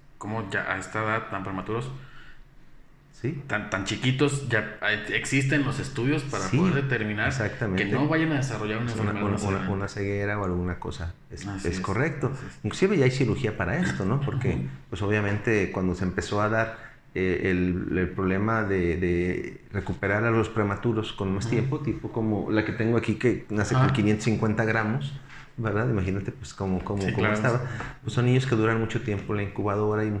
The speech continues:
Speaker 2: se empezaron a dar cuenta que había esos problemas y entonces, pues, habría que darle solución.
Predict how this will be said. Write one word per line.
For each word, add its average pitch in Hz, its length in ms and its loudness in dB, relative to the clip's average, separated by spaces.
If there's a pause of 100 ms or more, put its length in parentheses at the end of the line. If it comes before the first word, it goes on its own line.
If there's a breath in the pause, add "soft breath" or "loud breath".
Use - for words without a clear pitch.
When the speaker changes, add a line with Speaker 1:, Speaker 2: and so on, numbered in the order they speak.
Speaker 2:
se - 140 -2
empezaron 113 280 2
a 117 40 4
dar 113 120 0
cuenta 95 300 -2
que 95 80 0
había 85 140 4
esos 90 180 -4
problemas 131 420 0 (340 loud breath)
y 123 60 -2
entonces, 98 320 0
pues, - 160 -6
habría 90 180 2
que 101 100 2
darle 92 200 2
solución. 90 440 -2